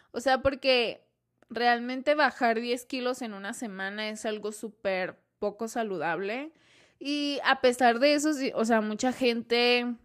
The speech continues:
busca en la brujería ese tipo de resultados. O sea, y creo que es algo muy normal, porque la, mucha gente que se acerca a la brujería, se acerca a la brujería como su última opción.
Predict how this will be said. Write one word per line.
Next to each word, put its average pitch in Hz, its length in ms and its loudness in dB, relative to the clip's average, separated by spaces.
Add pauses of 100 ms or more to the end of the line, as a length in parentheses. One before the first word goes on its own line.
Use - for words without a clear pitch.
busca 240 400 -2
en 240 80 -2
la 240 80 -2
brujería 226 440 0
ese 208 180 -4
tipo 208 320 -8
de 214 280 2
resultados. 175 840 -6 (500)
O 254 120 0
sea, 294 140 8
y 285 300 0
creo 269 260 6
que 277 100 -2
es 311 100 -2
algo 311 240 2
muy 294 220 -2
normal, 277 640 0 (540)
porque 277 580 4 (140)
la, 269 340 4
mucha 277 300 0
gente 320 360 -2
que 311 140 0
se 254 100 -2
acerca 220 340 0
a - 20 2
la 262 120 6
brujería, 233 760 0 (220)
se - 140 -2
acerca 226 280 0
a 240 40 6
la 262 100 6
brujería 214 500 0
como 233 260 -6
su 208 180 -2
última 202 540 -2
opción. - 440 -10